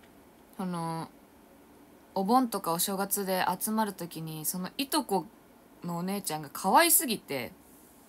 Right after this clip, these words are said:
だったらしいんだけど、まあ、その、少しパパとの時間を、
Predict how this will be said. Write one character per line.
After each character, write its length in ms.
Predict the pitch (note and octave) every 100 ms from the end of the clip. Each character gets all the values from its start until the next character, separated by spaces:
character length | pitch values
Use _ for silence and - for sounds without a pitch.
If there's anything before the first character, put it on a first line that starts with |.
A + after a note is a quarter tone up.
| - - - - - - - - - - - - - - - - - - - - - -
だ 100 | F#3
っ 80 | F#3
た 120 | F#3
ら 120 | F3
し 80 | F#3+
い 60 | G3+
ん 60 |
だ 100 | F3+
け 100 | -
ど、 240 | D3 D#3 C#3 - - - - - - - - - - - -
ま 80 |
あ、 40 | G3
そ 140 | G3
の、 220 | F#3+ F#3 - - - - - - - - - - - - - - - -
少 80 | A#3
し 640 | - G#3 G3+ F#3 C#3+ - - - - - - - - - - - - - - - - - - - - - - - - - - -
パ 140 | G#3
パ 100 | G3+
と 100 | F3+
の 140 | E3+
時 120 | E3 F3
間 280 | F3+ F3+
を、 220 | D#4 C#4